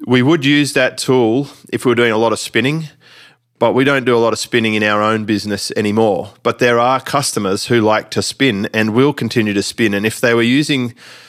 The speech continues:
the previous spinning tools that were available, then they would definitely like the new one because it's got a lot more science behind it. It's got a lot more, um, intelligent ways of rephrasing things.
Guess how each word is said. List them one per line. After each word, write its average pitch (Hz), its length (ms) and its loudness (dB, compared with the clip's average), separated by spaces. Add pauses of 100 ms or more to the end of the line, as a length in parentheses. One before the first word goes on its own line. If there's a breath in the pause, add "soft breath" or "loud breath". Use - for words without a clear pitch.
(240 loud breath)
the 113 180 2
previous 131 640 0 (180)
spinning 117 440 -2
tools 113 320 0
that - 120 0
were 107 120 2
available, 107 580 0
then 113 220 -2
they 113 120 2
would 110 160 -2
definitely 117 540 0
like 107 280 0
the 101 120 -2
new 104 260 0
one 92 200 -2
because 98 340 -4
it's - 300 -10 (380 loud breath)
got 123 120 -2
a 117 60 4
lot 117 180 2
more 110 400 2 (140)
science 110 440 0
behind 104 380 0
it. 98 100 -2
It's - 200 -4
got 104 160 -2
a 104 60 2
lot 104 200 0
more, 101 420 0 (360)
um, 92 480 -4
intelligent 110 800 -2
ways 104 380 0
of 95 100 -6
rephrasing 101 720 -2
things. 95 480 -8